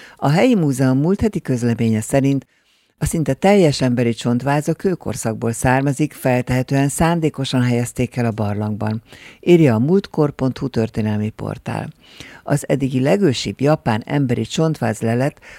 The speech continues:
huszonkétezer éves volt, a mostani lelet tanúsága szerint azonban a Szigetországban már ötezer évvel korábban éltek emberek,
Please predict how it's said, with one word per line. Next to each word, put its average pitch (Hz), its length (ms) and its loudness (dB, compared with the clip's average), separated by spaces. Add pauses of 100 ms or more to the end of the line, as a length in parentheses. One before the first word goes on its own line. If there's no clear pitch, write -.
huszonkétezer 156 960 0
éves 113 360 -2
volt, 120 360 -2
a 127 140 2
mostani 147 440 2
lelet 185 280 2
tanúsága 175 600 0
szerint 165 360 -2
azonban 156 380 0
a 123 60 0
Szigetországban 120 880 -2
már 185 280 0
ötezer 110 440 -4
évvel 143 300 -2
korábban 107 540 -4
éltek 120 360 -2
emberek, 160 480 2